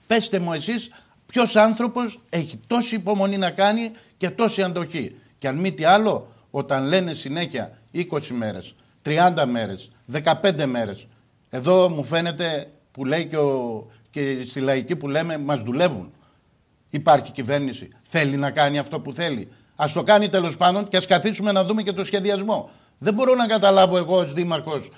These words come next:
και αν θέλετε και ως περιφερει-, περιφερειακή ανότητα και ως περιφέρεια. Δεν ξέρουμε το σχεδιασμό. Τι θα γίνει, πώς θα πάνε, τι θα κάνουν. Αυτή τη στιγμή εμένα με έχουνε στον τοίχο, με την πλάτη στον τοίχο και με πυροβολούν όλοι.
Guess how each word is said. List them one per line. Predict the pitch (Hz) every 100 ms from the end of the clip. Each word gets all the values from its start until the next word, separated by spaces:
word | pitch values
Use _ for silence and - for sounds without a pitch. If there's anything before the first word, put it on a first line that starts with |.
| _ _
και | 190
αν | 147
θέλετε | 196 196 175 180
και | -
ως | 226 233
περιφερει-, | 220 190 190 190 180 185 190
περιφερειακή | 143 180 160 175 175 175
ανότητα | 202 220 220 165
και | 196
ως | 190
περιφέρεια. | 196 185 214 208 147 - - _
Δεν | 151 220
ξέρουμε | 160 233 233 233
το | 202
σχεδιασμό. | 190 196 190 185 214 208
Τι | - 208
θα | 208 202
γίνει, | 190 240 151 - _ _ _ _ _ -
πώς | 233
θα | 240 233
πάνε, | 214 185 139
τι | - 233
θα | 247
κάνουν. | 240 214 160 107 - - _ _ _ _ -
Αυτή | 156 247
τη | 214
στιγμή | 208 214 233
εμένα | 214 233 214
με | 214
έχουνε | 196 214 196 - - -
στον | - 170 127
τοίχο, | 190 214
με | 214
την | 151 151
πλάτη | 214 202
στον | 196 160
τοίχο | 143 208 220
και | 196
με | 190
πυροβολούν | 190 175 175 175 214 247
όλοι. | 240 165 92